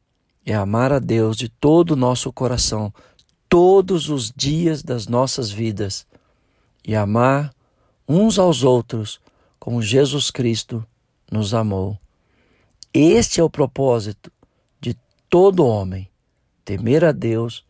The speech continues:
e guardar os seus mandamentos, porque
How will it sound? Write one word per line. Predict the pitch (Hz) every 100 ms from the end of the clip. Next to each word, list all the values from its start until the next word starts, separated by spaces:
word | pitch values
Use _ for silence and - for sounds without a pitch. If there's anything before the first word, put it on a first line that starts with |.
| _ _ _ _
e | -
guardar | 117 113 101 104
os | 101
seus | - 104 101
mandamentos, | 104 110 104 104 98 104 110 - _ _ _ _ _ _ _ _
porque | - 117 - 123 117